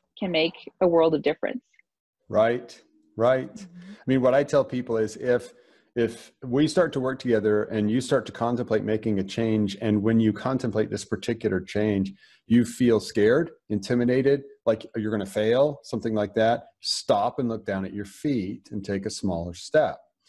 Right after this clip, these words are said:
Speaker 2: 'Cause ideally, that first step is so small that you laugh when I suggest it.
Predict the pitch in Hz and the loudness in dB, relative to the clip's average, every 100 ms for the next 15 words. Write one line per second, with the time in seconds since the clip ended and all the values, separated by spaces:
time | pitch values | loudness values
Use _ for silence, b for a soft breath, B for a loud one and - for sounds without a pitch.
0 | _ - 117 113 101 143 202 147 107 107 | _ -4 0 0 2 2 4 2 2 -2
1 | - 120 110 - 127 131 110 - 104 95 | -2 -4 -6 -2 2 2 0 -4 -6 -6
2 | 101 - - - 151 151 170 170 165 - | -8 -10 -10 -2 2 2 2 0 -4 -10
3 | - - 135 151 123 104 98 98 113 117 | -14 -4 0 4 4 4 2 0 -2 -2
4 | 104 95 95 104 143 143 113 - 113 104 | -4 -4 -2 0 0 0 -2 -2 -4 -2
5 | 98 95 95 82 95 95 95 - | -2 -4 -8 -8 -4 -4 -4 -14